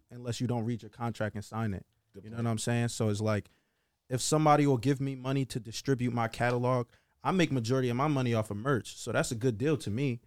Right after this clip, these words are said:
Speaker 2: True.
Speaker 1: If you're not touching my merch and you're not touching my event and you, you're gonna make money from the music, read your contract, bro. Can you do it on your own? If so, then you should probably scale it upward. But if not,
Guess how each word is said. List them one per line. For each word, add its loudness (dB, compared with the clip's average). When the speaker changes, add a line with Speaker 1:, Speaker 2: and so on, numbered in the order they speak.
Speaker 2:
True. -20
Speaker 1:
If -18
you're -14
not -2
touching -2
my 0
merch 0
and -2
you're 0
not -2
touching -4
my 0
event -4
and -8
you, -16
you're 0
gonna 4
make 4
money 2
from 0
the -10
music, -2
read -4
your 0
contract, 0
bro. 0
Can -2
you 0
do 4
it 2
on 2
your 0
own? 0
If 0
so, 2
then 2
you 2
should -4
probably 0
scale -2
it 0
upward. -2
But -16
if -16
not, -2